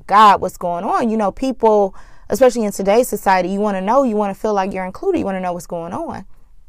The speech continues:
So they had all the influencers post these orange boxes, and they started posting orange boxes to kinda build up the suspense of what's gonna happen. So literally, because all these influencers and because they started putting those promo videos out,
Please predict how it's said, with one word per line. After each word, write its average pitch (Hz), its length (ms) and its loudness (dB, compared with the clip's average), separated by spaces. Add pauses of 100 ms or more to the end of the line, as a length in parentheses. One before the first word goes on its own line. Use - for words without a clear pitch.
(460)
So 226 120 -2
they 208 140 2
had 240 180 4
all 226 120 6
the 202 100 0
influencers 196 640 -2
post 180 320 -8
these 170 180 -10
orange 175 360 -10
boxes, 175 440 0
and 175 120 -6
they 196 120 0
started 170 340 -4
posting - 340 -10
orange 165 320 -12
boxes 165 380 -4
to - 80 -8
kinda 170 260 -6
build 170 400 -4
up 170 360 0 (500)
the 185 100 0
suspense 185 520 -4
of 165 100 -4
what's 180 220 -2
gonna 160 200 -10
happen. 180 380 -4 (580)
So 202 240 4
literally, 220 560 4
because 214 340 0
all 214 140 4
these 214 160 -4
influencers 190 840 -4
and 170 120 -6
because 185 260 0
they 190 120 -2
started 180 300 -2
putting 185 180 -4
those 170 160 -10
promo 254 340 -2
videos 175 380 -4
out, 165 220 -6